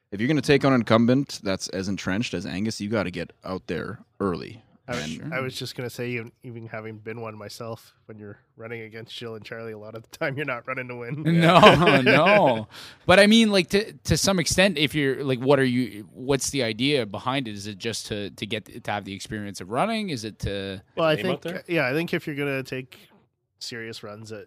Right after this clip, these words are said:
Speaker 2: at Jill or Charlie, you either have to have the momentum and the sweep that was last election, where
Speaker 3: Mm-hmm.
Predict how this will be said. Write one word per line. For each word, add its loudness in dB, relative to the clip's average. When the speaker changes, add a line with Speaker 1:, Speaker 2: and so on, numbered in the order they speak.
Speaker 2:
at -16
Jill -14
or -12
Charlie, -14
you -8
either -8
have -10
to -10
have -10
the -14
momentum -12
and -20
the -14
sweep -10
that -14
was -14
last -8
election, -14
where -10
Speaker 3:
Mm-hmm. -4